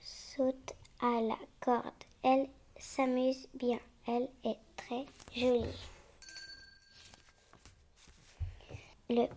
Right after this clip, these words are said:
petit garçon monte pour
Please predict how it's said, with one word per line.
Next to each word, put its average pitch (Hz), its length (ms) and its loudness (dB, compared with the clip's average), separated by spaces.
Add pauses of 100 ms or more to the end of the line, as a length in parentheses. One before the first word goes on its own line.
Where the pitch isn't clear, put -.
(200)
petit - 400 -4 (160)
garçon 269 540 2
monte 247 560 0 (720)
pour 269 260 8